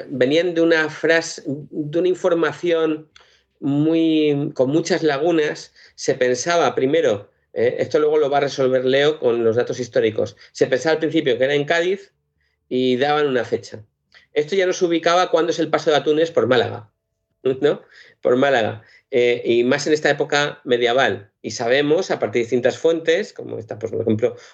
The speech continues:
un estudio de Martínez Maganto, que ya va explicando ya cómo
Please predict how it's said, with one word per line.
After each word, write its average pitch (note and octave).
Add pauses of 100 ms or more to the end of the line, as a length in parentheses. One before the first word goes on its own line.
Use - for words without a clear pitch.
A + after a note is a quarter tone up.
un A#2+
estudio A#2
de A2+
Martínez A2
Maganto, C#3+ (300)
que A2
ya G#2+
va B2+
explicando C3
ya B2
cómo B2